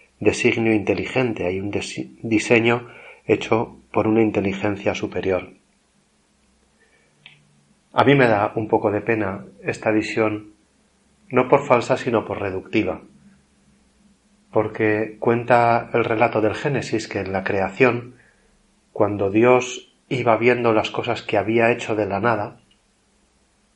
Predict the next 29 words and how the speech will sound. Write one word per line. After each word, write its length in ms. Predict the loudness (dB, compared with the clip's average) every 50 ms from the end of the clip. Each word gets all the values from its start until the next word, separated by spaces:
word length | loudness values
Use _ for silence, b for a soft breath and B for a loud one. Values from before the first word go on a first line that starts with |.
| _ _ _ _ _ _ _
pues 180 | 0 0 0 2
comprobaba 760 | 0 0 0 0 0 0 4 4 4 6 6 4 4 4 2
y 60 | 0
veía 600 | -2 -2 -2 -2 0 2 2 2 2 0 -2 -6 B B B B B B B B B B B _ _ _ _
que 180 | 0 2 4 4
eran 260 | 4 4 2 2 2
buenas. 640 | 2 4 2 2 0 -6 -12 -16 -20 -20 -20 _ _ _ _ _ _ _ _ _ _ _ _ _ _ _ _ _ _ _ _ _ _ _ _ _ _ _ _ -10
O 80 | -8
sea 280 | -6 -2 0 0 0 0
que 120 | 0 -2
Dios 260 | 0 2 2 2 2
no 140 | 2 0 -2
simplemente 1000 | -2 -2 -4 -4 -2 0 0 2 2 0 0 0 0 0 0 0 0 -2 -6 -14 _ _ _ _ _ _ _ _ _ _ _ _ _ _ _
se 240 | -14 -6 -4 -4 -2
limita 460 | -2 -2 0 0 0 2 4 4 4
a 300 | 4 4 2 2 4 2
hacer 520 | 2 -2 -2 0 0 0 0 -2 -6 -14 _ _ _ _ _ _ _ _ _ _ _ _ _ _ _ _ -6
las 240 | -4 -4 -4 -4 -2
cosas 640 | 0 0 0 0 0 -2 -2 -2 -4 -10 -20 -20 -12
de 180 | -8 -6 -4
la 120 | -2 -2 -2
nada, 380 | 0 -2 -2 -2 -4 -4 -6 -12 b b b b b b b b b b b
sino 360 | -6 -2 0 2 2 2 2
que 140 | 4 2 2
se 220 | 2 0 -4 -2
deja 260 | 0 0 0 -2 -4 -4
sorprender 680 | -2 -2 -4 -2 -4 -6 -6 -4 -2 -2 -2 -2 -2
por 180 | -6 -4 -2 -2
ellas. 480 | -2 -2 -4 -8 -12 -16 -20 _ _